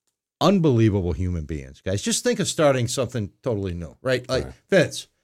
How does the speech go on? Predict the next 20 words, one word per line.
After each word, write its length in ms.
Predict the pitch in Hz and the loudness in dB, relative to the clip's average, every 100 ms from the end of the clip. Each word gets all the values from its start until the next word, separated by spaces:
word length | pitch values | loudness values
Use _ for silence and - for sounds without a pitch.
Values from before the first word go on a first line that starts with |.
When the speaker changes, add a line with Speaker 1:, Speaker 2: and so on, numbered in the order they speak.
| _ | _
Speaker 1:
all 80 | - | -2
right, 120 | 233 | 0
we're 80 | 233 | 2
gonna 140 | 370 453 | 4 4
train 220 | 247 220 | 6 8
you 140 | 208 165 | 8 8
to 60 | |
go 120 | 165 | 8
to 80 | 151 | 8
Mars 360 | 135 135 123 117 | 8 6 6 4
tomorrow. 280 | 107 92 104 | 2 2 4
None, 420 | 190 226 233 233 | 4 2 -2 2
none 140 | 262 | 6
of 80 | 262 | 6
us 120 | 220 | 6
have 100 | 196 | 6
ever 160 | 202 196 | 6 6
been 140 | 202 | 6
to 60 | 196 | 6
Mars, 440 | 202 196 202 196 | 8 8 8 6